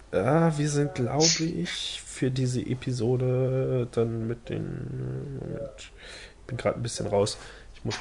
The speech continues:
mich mal leiser machen hier im Hintergrund. Ähm,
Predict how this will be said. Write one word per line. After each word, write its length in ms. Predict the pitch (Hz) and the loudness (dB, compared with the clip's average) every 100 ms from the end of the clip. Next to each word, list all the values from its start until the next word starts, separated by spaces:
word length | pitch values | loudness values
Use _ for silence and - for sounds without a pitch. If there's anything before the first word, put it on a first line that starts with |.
| - | -6
mich 180 | 107 - | -6 -2
mal 60 | |
leiser 300 | 98 98 101 | 0 2 2
machen 180 | 98 98 | 2 2
hier 80 | 101 | 0
im 80 | 101 | 0
Hintergrund. 540 | 101 98 - 101 - - - - - | 0 0 0 -2 -6 -12 -20 -18 -4
Ähm, 440 | 104 107 110 117 | 2 4 4 2